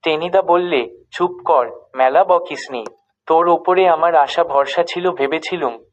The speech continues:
আমার মনের মতো শিষ্য হতে পারবি তুই। কিন্তু দেখছি তুই এক নম্বর বিশ্বাসঘাতক। কোন আক্কেলে অঙ্কের খাতায় ছত্রিশ নম্বর শুদ্ধ করে ফেললি? আর ফেললি যদি, ঢেড়া দিয়ে কেটে এলিনে কেন?"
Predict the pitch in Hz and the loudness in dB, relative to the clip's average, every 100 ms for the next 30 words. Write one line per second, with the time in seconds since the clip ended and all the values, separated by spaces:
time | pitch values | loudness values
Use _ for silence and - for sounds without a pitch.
0 | _ - 135 156 160 147 147 170 175 175 | _ -2 0 0 0 0 0 0 0 -2
1 | 185 - 139 - 151 151 196 202 156 151 | -4 -4 -10 -2 0 2 2 2 2 -2
2 | 131 127 117 - _ _ _ _ _ _ | -6 -6 -8 -12 _ _ _ _ _ _
3 | - 170 165 190 151 147 - 196 185 180 | -10 -10 -4 -2 0 -2 -4 -10 -6 -4
4 | 170 160 160 151 147 156 180 160 160 - | 2 2 2 -2 0 0 0 -2 -6 -2
5 | 165 - 135 123 117 - _ _ _ - | -2 0 0 0 -2 -6 _ _ _ 0
6 | 165 175 160 - 175 180 170 170 180 180 | 2 2 0 0 -2 2 0 0 -2 -2
7 | - 151 165 160 160 139 139 165 151 170 | 0 0 2 0 0 -4 -4 -8 -4 -2
8 | 170 170 170 - 143 - 151 165 170 170 | 0 0 -2 -4 -6 -4 0 0 0 -2
9 | 156 156 208 - _ _ - 151 160 156 | -2 -4 -10 -14 _ _ -2 -2 -2 0
10 | 151 147 180 185 190 170 120 - _ _ | 0 -2 -6 0 0 0 -8 -12 _ _
11 | 123 131 139 156 160 180 175 156 175 156 | 0 2 4 2 0 -4 -4 -4 -2 -2
12 | 156 165 165 160 | -2 -4 0 0